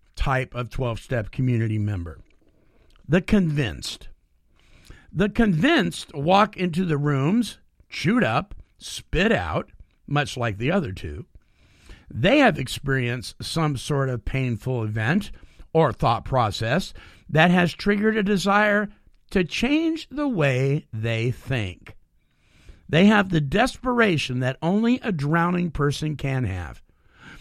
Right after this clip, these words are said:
They are willing to take instruction, and when given clear direction,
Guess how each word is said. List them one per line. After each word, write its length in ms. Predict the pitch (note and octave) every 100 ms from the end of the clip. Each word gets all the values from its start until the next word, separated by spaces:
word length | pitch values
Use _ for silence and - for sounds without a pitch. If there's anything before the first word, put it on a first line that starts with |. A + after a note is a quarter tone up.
| -
They 160 | - E3+
are 80 | E3
willing 400 | C#3+ A3+ B3 D#3+
to 120 | C#3+
take 320 | C3 C#3+ C#3+
instruction, 720 | C#3+ C#3 - B3+ G#3+ - G2 E2 - _ _ _ _ -
and 220 | C#3+ F#3
when 200 | F#3+ D3+
given 340 | G#3+ A#3 A3
clear 260 | D3+ G#3+ A3
direction, 640 | F3 G3 C4 - D3 B2